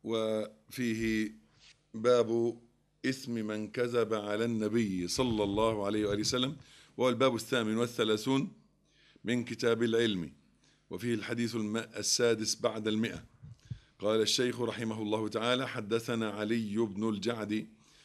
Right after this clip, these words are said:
أخبرنا شعبة قال: أخبرني منصور قال: سمعت ربعي بن ج-، ابن حراش يقول: سمعت عليا يقول:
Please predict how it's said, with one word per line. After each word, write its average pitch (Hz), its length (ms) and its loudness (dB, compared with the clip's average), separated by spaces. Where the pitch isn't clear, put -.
أخبرنا 117 480 0
شعبة 113 340 0
قال: 120 540 -2
أخبرني 110 540 0
منصور 107 640 -2
قال: 120 260 4
سمعت 131 380 -2
ربعي 120 580 2
بن 113 180 0
ج-، 101 120 -2
ابن 117 260 -2
حراش 113 680 2
يقول: 117 400 -2
سمعت 117 420 -2
عليا 110 460 0
يقول: 117 680 0